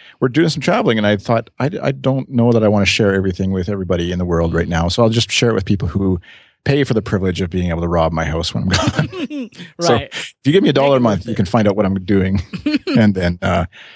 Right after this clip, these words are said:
Speaker 1: rob me blind or whatever. So, yeah.
Speaker 2: It's a good show. It's nice little concise episodes every day. I like it.
Speaker 1: Yeah, short, short, quick,
Speaker 2: Yeah,
Speaker 1: to the point.
Speaker 2: good
Speaker 1: Well,
Speaker 2: stuff.
Speaker 1: ram-, rambling, as you can tell.
Speaker 2: <laughs>
Speaker 1: So, yeah.
Speaker 2: I don't know what a show that I, if I did a show like that,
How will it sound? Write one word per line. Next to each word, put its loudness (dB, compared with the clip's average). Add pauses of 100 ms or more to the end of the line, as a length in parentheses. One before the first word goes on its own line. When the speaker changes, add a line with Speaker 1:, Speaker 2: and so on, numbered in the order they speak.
(140)
Speaker 1:
rob 2
me 0
blind 0
or -4
whatever. -4 (140)
So, -4 (560)
yeah. -2
Speaker 2:
It's -4
a -2
good -2
show. 2
It's -4
nice -2
little 0
concise -4
episodes -4
every -6
day. -6 (160)
I -14
like -10
it. -14
Speaker 1:
Yeah, 0
short, -2
short, -4
quick, -2
Speaker 2:
Yeah, -10
Speaker 1:
to -10
the 0
point. 0
Speaker 2:
good -6
Speaker 1:
Well, 2
Speaker 2:
stuff. -10
Speaker 1:
ram-, 2
rambling, 0
as 2
you -4
can -4
tell. 0 (220)
Speaker 2:
<laughs> -12
Speaker 1:
So, 0 (600)
yeah. 0 (720)
Speaker 2:
I 0
don't 0
know 6
what 2
a 0
show 2
that 0
I, 0
if -4
I 2
did -4
a 0
show 0
like 0
that, -2